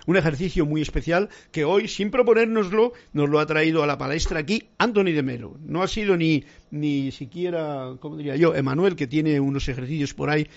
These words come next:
que ponemos. No, no, no. Este es un ejercicio mayúsculo. Ok. Y nos cuenta un cuento, mira por dónde, ¿eh? Eh, como Alonso Moreno. O-, ahora nos cuenta un cuento también, a ver cómo, cómo nos ayuda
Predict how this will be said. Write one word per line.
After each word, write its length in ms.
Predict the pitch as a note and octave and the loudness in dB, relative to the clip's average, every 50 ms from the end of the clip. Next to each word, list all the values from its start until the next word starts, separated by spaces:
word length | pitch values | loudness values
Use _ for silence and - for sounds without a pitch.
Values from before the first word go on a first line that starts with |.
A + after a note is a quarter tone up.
| - - | -16 -6
que 140 | - C#3 B2+ | -4 -4 -4
ponemos. 320 | B2+ B2 A#2+ A#2 A#2 A#2+ | -2 -4 -4 -4 -4 -2
No, 180 | C3 E3 A3+ C4+ | 2 4 4 4
no, 140 | B3+ C#4 B3 | 4 2 2
no. 200 | B3 C4 C4+ _ _ _ _ _ _ - | 0 -4 -6 _ _ _ _ _ _ 0
Este 380 | G#3 B3 A#3+ - - - - | 0 0 0 -2 -10 -14 -14
es 120 | F#3 - - | -14 -12 -10
un 120 | E3+ E3 | -8 -8
ejercicio 640 | D3 B2+ C3 B2 - - F#3 F3 - G3+ F3 E3+ E3+ - - _ _ - | -8 -8 -8 -10 -8 -8 -8 -8 -6 -6 -6 -6 -8 -12 -20 _ _ -12
mayúsculo. 920 | - E3 F#3 G3 E3+ F3 A3 G3+ - - - _ - - C3 A#2 A2+ A2 - _ _ _ _ _ _ _ _ _ _ _ _ _ _ _ _ _ - - | -8 -6 -4 -4 -2 -2 -2 -4 -4 -6 -10 _ -10 -8 -6 -6 -8 -10 -14 _ _ _ _ _ _ _ _ _ _ _ _ _ _ _ _ _ -4 2
Ok. 180 | - E3+ D#3+ C#3 B2+ A2+ C3+ - _ _ _ _ _ _ _ _ - - - - - - - _ - _ _ _ _ _ | 2 2 4 2 -4 -6 -8 -14 _ _ _ _ _ _ _ _ -20 -20 -20 -20 -20 -20 -20 _ -20 _ _ _ _ _
Y 80 | - A3+ | 0 2
nos 100 | B3+ C4 | 2 4
cuenta 240 | D#4+ D#4+ D#4 D#4+ D4 | 2 2 6 6 6
un 100 | B3+ A3 | 6 6
cuento, 380 | E3 A3 G3+ E3+ C#3 A#2 C3 | 6 4 4 4 4 0 -2
mira 220 | C3+ F3+ F3 C#3+ A2+ | 0 0 0 0 0
por 160 | B2 C#3 C#3+ | -2 -2 0
dónde, 340 | C#3+ C#3+ B2 A#2 A2+ G#2+ G#2+ - - - | 0 -2 -2 -4 -8 -14 -18 -18 -12 -8
¿eh? 200 | D#3+ F#3+ C4+ C#4 _ _ _ _ _ _ _ _ _ _ _ _ - | -6 -6 -6 -8 _ _ _ _ _ _ _ _ _ _ _ _ -10
Eh, 260 | D3 C#3 C#3 C#3 C3+ C3+ | -6 -6 -4 -4 -6 -6
como 520 | D#3+ D3+ D#3 D3+ D3 C#3 C3+ B2+ B2 B2+ - | -8 -8 -6 -6 -6 -8 -8 -10 -10 -12 -12
Alonso 400 | - C3 D3 D#3 D3+ D#3 - D3+ | -10 -8 -6 -6 -6 -6 -6 -4
Moreno. 400 | D3+ E3 G3+ G#3+ D#3+ C3 B2+ - | -4 -2 -2 0 -2 -2 -4 -8
O-, 240 | - - E3 F3 F3 - | -6 -2 0 0 2 2
ahora 200 | E3 G3+ A3 A3+ | 2 2 2 2
nos 160 | A3+ G3+ - | 0 0 0
cuenta 260 | - A3 G#3+ - G#3 | 0 0 2 2 2
un 160 | G3 G3 F3+ | 2 2 2
cuento 340 | - F#3+ F3 D3+ B2+ - C3+ | 2 4 4 4 4 0 -2
también, 300 | B2+ C3 B2+ C3 A#2+ B2+ | -2 -2 -4 -4 -4 -2
a 60 | B2 C3 | 2 4
ver 180 | D#3+ F3+ F3+ | 4 4 4
cómo, 380 | - F3+ F3 F3 E3+ E3 D3+ - | 2 0 2 2 2 0 0 -2
cómo 220 | - F3 F3+ F3 | -2 0 0 0
nos 180 | F3+ E3 - - | -2 0 0 0
ayuda 540 | D3+ D3 D3+ F#3+ F3+ D#3 C#3 C3 A#2 G#2+ | -2 0 0 0 0 2 2 0 -2 -4